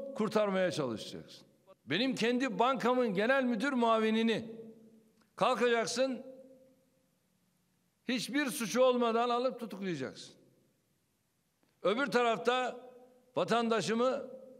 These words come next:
iki yıl oldu neredeyse, kalkacaksın, hiçbir şey ortaya koymadan yargılayıp itirafçı olarak da kullanmak isteyeceksin.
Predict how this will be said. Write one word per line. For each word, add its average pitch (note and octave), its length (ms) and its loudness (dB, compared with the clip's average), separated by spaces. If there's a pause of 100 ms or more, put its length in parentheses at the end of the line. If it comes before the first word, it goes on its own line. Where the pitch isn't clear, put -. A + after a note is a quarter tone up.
(120)
iki D#3+ 200 -2
yıl B3+ 180 2
oldu F#3+ 280 0
neredeyse, G3 760 0 (1300)
kalkacaksın, E3+ 920 -4 (560)
hiçbir G3 320 -6
şey D#3+ 220 -4
ortaya C#3+ 420 -4
koymadan F3+ 680 -4 (580)
yargılayıp F#3+ 840 0
itirafçı A#3 640 0
olarak C4 420 4
da D#4+ 100 0
kullanmak D4 500 4
isteyeceksin. D#3 680 -2